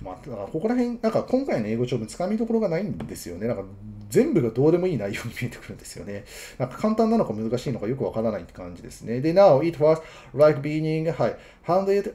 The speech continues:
an album of a family I knew too wellということを言っ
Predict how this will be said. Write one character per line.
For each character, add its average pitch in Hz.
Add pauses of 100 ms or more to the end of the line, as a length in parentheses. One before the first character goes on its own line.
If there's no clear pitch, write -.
an 170
album 123
of 131
a 135
family 160
I 151
knew 139
too 139
well 104
と 101
い 92
う 92
こ 113
と 143
を 104
言 92
っ -